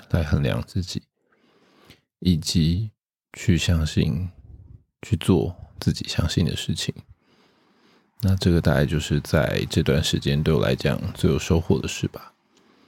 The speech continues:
讲了这么多，最后当然就是要说我的频道要摆什么，就是我自己的决定咯。那不管我想做什么，最重要的是我去认同这个价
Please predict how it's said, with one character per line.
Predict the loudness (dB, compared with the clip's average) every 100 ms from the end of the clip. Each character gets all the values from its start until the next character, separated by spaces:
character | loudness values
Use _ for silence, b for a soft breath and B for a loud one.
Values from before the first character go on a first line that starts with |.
| B B B B B B
讲 | 0 2
了 | 2
这 | 4
么 | 2
多， | 4 4 6 6 4
最 | 4 2
后 | 2 2
当 | 0
然 | 0
就 | -4
是 | -4 -4
要 | -4
说 | -4 -6
我 | -4 -4 -4 -6
的 | -2
频 | 0 0
道 | 0
要 | 0
摆 | 0 0
什 | 2 0
么， | 0
就 | -2
是 | 2
我 | 2 2
自 | 2
己 | 0
的 | 0
决 | 2 2
定 | 4 4
咯。 | 4 2 2 B B B B B B B B -20 _
那 | -6 -4 -4 -6 -8 -12 _ _ _ _ _
不 | 0
管 | 2
我 | 2
想 | 2 2
做 | 2 0
什 | -2 -8
么， | -10 -12 _ _ _ _ _ _ _ _ _ _ -20 -4
最 | 0
重 | 2 2
要 | 0
的 |
是 | 2 2
我 | 2 0
去 | -2 0 2 2
认 | 2 0
同 | -2 -4
这 | 0 0
个 | 0
价 | 0